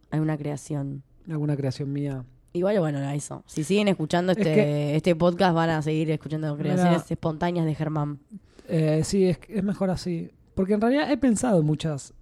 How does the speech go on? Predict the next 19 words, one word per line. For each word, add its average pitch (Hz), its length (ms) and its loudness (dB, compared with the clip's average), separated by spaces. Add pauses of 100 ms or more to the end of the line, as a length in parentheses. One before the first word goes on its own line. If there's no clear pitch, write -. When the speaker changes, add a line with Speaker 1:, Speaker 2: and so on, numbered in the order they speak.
Speaker 2:
he, 185 260 -2
he 180 40 0
pensado 170 420 0
muchas 147 320 -4
espontáneamente 143 960 -2 (180)
mientras 123 320 -8
preparaba 120 380 -6
este 120 140 -10
programa, 120 520 -8
pero 175 160 -2
no 202 60 2
las 170 100 -2
escribí 151 420 -2 (960)
porque 120 260 -4
eran 120 200 -2
situaciones 110 400 -4
del 113 100 -2
momento. 120 520 -2 (160)
Speaker 1:
Claro. 147 340 -8